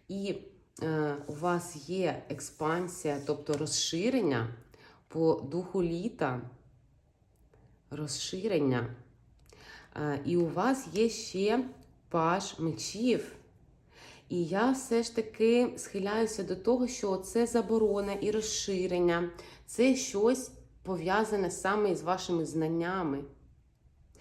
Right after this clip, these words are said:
Бо тут паж мечів такий, він, бачите, він навчається як студент. А паж взагалі це початок. І, можливо, ви розпочнете якесь навчання цього вересня,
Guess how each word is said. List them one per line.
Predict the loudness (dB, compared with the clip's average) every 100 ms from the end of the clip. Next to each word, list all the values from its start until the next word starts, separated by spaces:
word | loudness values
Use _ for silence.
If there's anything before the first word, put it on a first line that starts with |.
| -20 -20 -20
Бо | -4 0 4 4 2 -6
тут | -8 -8 2
паж | 2 2
мечів | -4 -6 -4 -4 -4
такий, | -4 -6 -4 -4
він, | -2 0
бачите, | 0 0 -2 -4 -4
він | -4 -2 0
навчається | 0 -4 -4 -2 -4 -4
як | -6 -6
студент. | -10 -8 -2 0 -2 -6 -16 -20 -20 -20 -20 -20 -20 -10
А | -4 -2 -2
паж | 2 2 2
взагалі | 0 -2 0 0 -2
це | -2 -2 -2
початок. | -4 -4 -4 -4 -2 -6 -6 -16 -20 _ _ _ _ _ _ _ _ -20 -20 -20 -20 -18 -8
І, | -4 -2 -2 -4 -2
можливо, | 0 2 4 4
ви | 6 4
розпочнете | 4 0 -6 0 0 2 2
якесь | 0 2 -2 -2
навчання | -4 -4 -2 0 0 -2
цього | -4 -4 -2
вересня, | 0 -2 -4 -4 -2